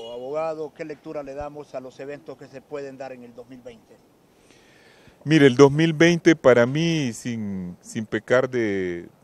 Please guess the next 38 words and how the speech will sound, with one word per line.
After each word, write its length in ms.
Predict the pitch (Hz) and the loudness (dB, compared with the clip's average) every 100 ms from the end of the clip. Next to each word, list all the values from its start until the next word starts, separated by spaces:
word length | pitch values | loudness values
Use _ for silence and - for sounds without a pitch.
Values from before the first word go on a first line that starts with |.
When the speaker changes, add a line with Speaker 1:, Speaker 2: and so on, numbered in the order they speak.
| 98 | -18
Speaker 2:
de 100 | - | -16
pretender 540 | - 101 - 101 107 110 | -10 -10 -8 -6 -4 -4
predecir 540 | 123 117 113 - 120 | -2 0 -2 -4 -6
el 80 | 113 | -6
futuro, 600 | - 113 - 131 117 135 _ - - - _ _ - | -6 -4 2 4 4 0 _ -20 -20 -20 _ _ -2
pero 240 | 104 101 | 0 0
todo 260 | - 113 127 | 4 4 4
indica 440 | 131 143 135 156 | 0 -2 0 0
que 120 | 131 | 2
va 120 | 113 | 2
a 60 | 107 | 2
ser 200 | 123 117 | 0 -6
un 140 | 120 | -2
año 260 | 120 123 131 | -2 -2 -2
de 80 | 113 | -4
mucho 300 | 113 117 123 | -4 -4 -4
movimiento 520 | 120 110 101 107 - | -2 -2 -2 -4 -6
político, 440 | - 92 87 87 | -6 -8 -6 -10
es 60 | 98 | -8
un 140 | 110 | -2
año, 560 | 113 120 120 113 101 90 - - - - - | -2 0 0 0 0 -4 -10 -20 -20 -20 -20
eh, 280 | 104 95 92 | -12 -10 -8
muy, 880 | 90 101 110 120 117 98 92 85 82 82 _ _ - _ _ - - | -8 -8 -6 -4 -4 -4 -6 -10 -12 -18 _ _ -20 _ _ -16 -4
eh, 120 | - - - - | -4 -4 -20 -10
es 140 | 107 | -8
un 120 | 110 | 0
año 220 | 113 120 | 0 2
crucial 800 | 113 131 117 - 135 123 135 156 - - - - _ - | 0 0 0 0 4 6 6 4 -8 -20 -20 -20 _ 0
para 240 | 107 101 | 4 6
ver 160 | 107 120 | 6 6
el 180 | 127 120 | 6 4
rumbo 420 | 135 165 147 113 | 6 6 4 2
que 100 | 107 | 4
va 100 | 107 | 2
a 20 | |
agarrar 320 | 107 104 104 | 2 0 -2
el 80 | 101 | -4
país. 580 | - 110 127 160 156 | -2 -2 -2 -4 -8